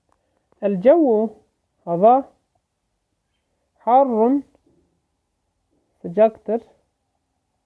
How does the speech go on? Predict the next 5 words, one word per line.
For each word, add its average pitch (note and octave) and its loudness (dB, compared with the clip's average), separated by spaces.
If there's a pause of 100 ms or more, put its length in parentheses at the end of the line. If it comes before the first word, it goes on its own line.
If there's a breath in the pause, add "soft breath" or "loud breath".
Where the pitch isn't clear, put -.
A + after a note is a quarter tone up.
(720)
Vel A3 0
fevakihu, A3+ -2 (1200)
meyveler, F#3+ 2 (3250)
kesiretun, F#3+ -2
çoktur. G#3+ -4